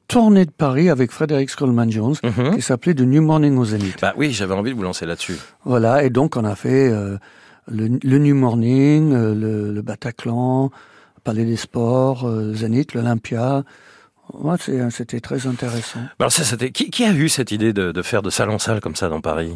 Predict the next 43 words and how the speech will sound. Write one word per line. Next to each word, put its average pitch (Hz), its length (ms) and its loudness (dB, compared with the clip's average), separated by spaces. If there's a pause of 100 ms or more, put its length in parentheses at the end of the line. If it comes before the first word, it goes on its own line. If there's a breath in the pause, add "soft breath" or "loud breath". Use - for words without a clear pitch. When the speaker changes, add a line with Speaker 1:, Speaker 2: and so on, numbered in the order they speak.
(120)
Speaker 1:
Ah, 170 120 0
c'est 107 120 -8
Jean-Jacques. 143 560 -2
Speaker 2:
Ouais. 117 160 -12 (300)
Speaker 1:
Bah 123 140 -2
oui, 156 200 2
il 110 140 -2
est, 110 160 -6
il 131 140 -2
est 117 140 -2
toujours 143 240 0
bourré 117 280 0
d'idées 117 340 0
un 110 120 -2
peu 113 120 -10
fous. 107 220 -10 (500 loud breath)
Speaker 2:
Et 117 60 4
alors 127 120 2
du 131 140 0
coup, - 120 0
il 185 60 4
y - 40 4
a - 20 4
une 120 80 2
salle 175 220 2
qui - 100 -6
vous 117 140 -2
a 117 40 2
marqué 110 320 0
particulièrement 123 1000 0
dans 117 140 -2
ce - 140 -4
périple, 113 400 -4
dans 92 80 -2
ce 87 300 -4
New 101 180 -2
Morning, 110 420 0
euh, 78 160 -2
au 82 100 -2
Zénith ? 95 560 -4 (840 soft breath)
Speaker 1:
Euh, 180 240 6
Speaker 2:
Une 190 80 6
étape 180 400 4